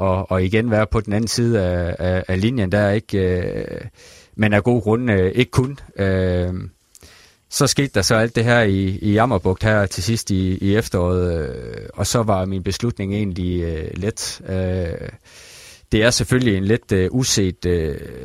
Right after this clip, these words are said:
<laughs> situation, at, at, øh, en cheftræner for en klub, øh, vælger at, at lige pludselig at, at trække støvlerne og spille for en, for en anden klub i, i divisionen.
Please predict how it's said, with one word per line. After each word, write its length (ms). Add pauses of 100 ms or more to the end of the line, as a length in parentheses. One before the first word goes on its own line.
(160)
<laughs> 280
situation, 640
at, 260
at, 240
øh, 440 (160)
en 120
cheftræner 580
for 160
en 80
klub, 340
øh, 200
vælger 280
at, 140 (120)
at 100
lige 100
pludselig 500
at, 120
at 80
trække 220
støvlerne 420
og 40
spille 240
for 180
en, 120
for 200
en 60
anden 180
klub 240
i, 180
i 160
divisionen. 540